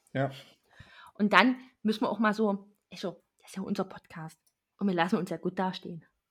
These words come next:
Speaker 2: Muss ja keiner wissen, dass wir manchmal
Speaker 1: Das
Speaker 2: auch nie
Speaker 1: stimmt,
Speaker 2: wissen, was
Speaker 1: das
Speaker 2: wir
Speaker 1: stimmt.
Speaker 2: machen.
Speaker 1: Also
Speaker 2: Das muss ja keiner wissen, Chris. Das kann doch unser Geheimnis bleiben. Dass wir auch manchmal denken so, "Hä? <laughs> Versteh nicht."
Speaker 1: Ja.
Speaker 2: Ist ja nicht schlimm. Ist ja nicht schlimm. Bleibt ja unter uns.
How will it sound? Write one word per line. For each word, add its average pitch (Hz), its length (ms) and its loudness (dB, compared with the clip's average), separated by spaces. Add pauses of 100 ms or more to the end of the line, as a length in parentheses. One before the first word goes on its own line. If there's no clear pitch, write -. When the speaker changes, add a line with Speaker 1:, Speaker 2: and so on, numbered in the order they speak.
(460)
Speaker 2:
Muss 220 160 2
ja 233 100 4
keiner 196 320 0
wissen, 226 180 4
dass 180 160 2
wir 185 80 2
manchmal 185 280 -2
Speaker 1:
Das 202 80 4
Speaker 2:
auch 202 40 4
nie - 40 4
Speaker 1:
stimmt, - 140 4
Speaker 2:
wissen, 175 160 -2
was 170 120 -4
Speaker 1:
das - 20 -6
Speaker 2:
wir 175 60 -4
Speaker 1:
stimmt. 165 140 -2
Speaker 2:
machen. - 100 -12
Speaker 1:
Also 127 120 0
Speaker 2:
Das - 80 -2
muss 220 120 2
ja 339 80 6
keiner 294 240 4
wissen, 277 180 0
Chris. 185 180 -4
Das - 60 -14
kann 311 100 2
doch 440 80 4
unser 311 140 0
Geheimnis 254 400 6
bleiben. 190 340 -4 (240)
Dass - 120 -6
wir 214 60 2
auch 208 60 4
manchmal 277 260 4
denken 202 200 6
so, 185 100 -2
"Hä? 180 220 6 (440)
<laughs> 269 460 6 (440)
Versteh 254 340 2
nicht." 220 380 0 (500)
Speaker 1:
Ja. - 280 -12 (200)
Speaker 2:
Ist - 140 -8
ja 254 60 0
nicht 226 180 4
schlimm. 175 440 -4
Ist - 160 -12
ja 453 60 -4
nicht 403 140 -6
schlimm. 311 260 -6 (320)
Bleibt - 220 -12
ja 240 80 -4
unter 262 140 -2
uns. 233 340 -2